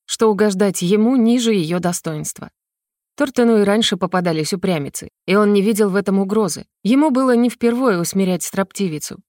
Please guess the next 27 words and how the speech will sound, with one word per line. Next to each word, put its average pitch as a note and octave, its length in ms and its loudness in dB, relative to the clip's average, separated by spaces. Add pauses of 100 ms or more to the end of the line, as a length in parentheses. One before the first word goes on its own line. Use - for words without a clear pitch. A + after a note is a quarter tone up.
(260)
Реакция F#3+ 420 0
новенькой F#3 400 0
избранницы F#3 580 -2
на F3+ 120 -2
предложение F3 640 -2
о - 20 -2
замужестве D#3+ 640 -4 (120)
сильно C#4+ 340 0
упрощала A#3+ 500 0
дело A3 360 -2 (100)
и A3+ 100 2
приближала G3+ 560 2
развязку F#3+ 480 0
их F#3+ 140 0
занятного F3+ 480 0
противостояния. E3 880 -6 (400)
Сама C4+ 320 0
того F#3 220 0
не F3+ 120 0
осознавая, F#3 640 0
она F3+ 220 0
прямым F3+ 420 0
курсом A3 480 -4 (140)
двигалась G3+ 560 0
к - 100 -10
завершению D#3+ 600 -2
обряда. D3 400 -6